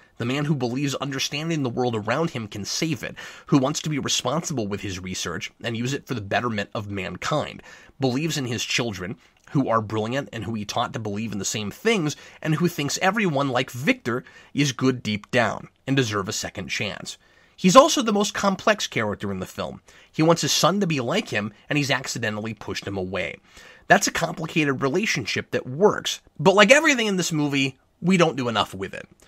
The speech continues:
Storm isn't trying to hold his son back or be unsupportive. He doesn't mean to tell him what he has to do with his life,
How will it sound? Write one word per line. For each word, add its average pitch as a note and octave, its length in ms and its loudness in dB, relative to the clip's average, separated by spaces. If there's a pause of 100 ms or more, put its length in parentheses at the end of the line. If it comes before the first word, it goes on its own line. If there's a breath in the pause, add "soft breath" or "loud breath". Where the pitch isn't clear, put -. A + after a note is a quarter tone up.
(100 soft breath)
Storm D4 320 6
isn't C4 180 0
trying F3+ 280 -2
to D3 60 0
hold D3+ 220 -2
his B2 100 -2
son G#2 280 0
back E3 440 4
or D3+ 140 0
be A#2 220 -6
unsupportive. A2 800 -4 (340 loud breath)
He - 120 -2
doesn't G3 280 2
mean D#3 160 0
to B2 60 -4
tell C#3 300 -4
him C#3 140 0
what A#2+ 160 -4
he B2+ 140 -6
has A#2+ 280 -2
to A#2 100 -4
do A#2+ 200 -2
with C3+ 180 -2
his G2+ 220 -8
life, - 320 -8